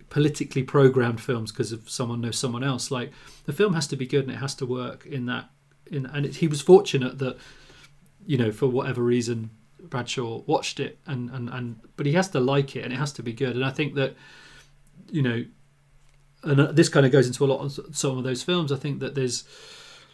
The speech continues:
there's bad luck, and at the moment, I think, you know, it's really interesting him talking about filmmakers that couldn't,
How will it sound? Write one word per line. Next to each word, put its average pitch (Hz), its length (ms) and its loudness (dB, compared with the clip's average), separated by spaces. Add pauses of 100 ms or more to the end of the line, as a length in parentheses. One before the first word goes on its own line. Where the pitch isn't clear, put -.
(400)
there's 143 160 8
bad 170 320 4
luck, - 360 -10
and 135 140 -4
at 127 60 -6
the 139 60 -2
moment, 131 500 2
I 143 120 -6
think, 131 200 -4
you 139 80 -2
know, 123 80 -2
it's 120 160 -6
really 131 180 0
interesting 131 280 -6
him 123 160 -4
talking 127 280 -6
about 120 140 -6
filmmakers 120 460 -8
that - 120 -14
couldn't, 127 320 -8